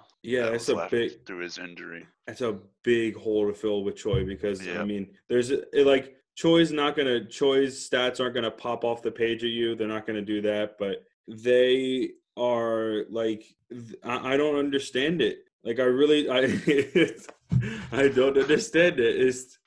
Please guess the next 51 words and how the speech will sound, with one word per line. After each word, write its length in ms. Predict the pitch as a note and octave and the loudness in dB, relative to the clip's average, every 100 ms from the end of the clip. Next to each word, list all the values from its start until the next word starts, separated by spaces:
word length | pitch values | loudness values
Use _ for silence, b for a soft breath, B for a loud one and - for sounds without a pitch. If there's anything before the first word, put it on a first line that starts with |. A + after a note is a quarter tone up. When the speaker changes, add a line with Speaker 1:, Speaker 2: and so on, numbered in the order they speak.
| - | -2
Speaker 1:
like, 280 | C#3+ C3 - B2+ | 2 2 -2 0
like, 260 | C3+ B2 | 0 2
they, 220 | C#3+ C#3 C#3+ | 6 6 6
they 160 | C#3 | 6
always 360 | C#3 D3 D#3 D3 | 6 6 2 0
find 320 | D3 D3 D3 | -2 -2 -2
people. 260 | C#3+ A2+ A#2 | -2 -2 0
I 60 | |
mean, 260 | C#3+ C#3+ B2+ | 2 2 0
Lowe, 320 | - C3+ D3 D3 | 0 4 4 4
Lowe, 340 | C3 B2+ C3+ | 0 2 4
Lowe 220 | C3 C3 C#3 | 4 4 2
was 160 | C#3+ | 0
a 60 | B2+ | 0
good 140 | B2 B2 | 0 0
hitter 220 | A#2 A2 | 0 0
in 80 | G#2+ | -2
triple 380 | A2 - G2 | -8 -8 -6
A, 140 | F#2+ F#2 | -4 -6
but, 280 | F#2 F#2+ - B B B _ | -6 -10 -6 B B B _
like, 240 | A#2 A2+ C3 | -2 0 0
this 180 | C#3 | -2
team 240 | - D#3+ D#3 | 0 -2 -2
is 100 | D3 | -2
just 240 | C#3 - | -6 -4
baffling 500 | G#2+ G#2+ G#2+ A2+ A2 | -2 -2 -4 -6 -4
my 140 | G#2 G2 | -4 -4
mind 340 | G2 F#2+ F#2+ | -6 -6 -8
at 80 | F#2 | -8
just 180 | G2 - | -10 -8
how 120 | G2 | -8
they're 140 | F#2+ | -6
doing 340 | F#2 F#2 F#2 F#2 | -4 -6 -6 -10
things, 440 | F#2 F#2 F#2 - - | -10 -10 -12 -16 -10
and 200 | G#2 G#2 | -8 -6
I'm, 240 | A#2 A2+ A2+ | -6 -6 -2
they 140 | B2 A2+ | 2 2
always 300 | G2 F#2+ F#2 | 2 -2 -4
do 160 | F#2+ | -6
that, 240 | F#2+ G2 G2+ | -6 -8 -10
so 120 | G2+ | -12
it's 140 | G2 | -12
not 140 | G2+ F#2+ | -12 -12
that 140 | F#2+ F#2 | -12 -12
big 100 | E2+ | -16
of 60 | E2 | -20
a 40 | |
shocker. 460 | - - - G2+ - _ _ - | -18 -16 -14 -14 -14 _ _ -2
But 220 | C#3+ C3+ | 2 4
yeah, 400 | C3+ E3 D3 A#2 | 6 4 2 -2
so 500 | A2 C3 B2 A#2+ | -2 0 2 0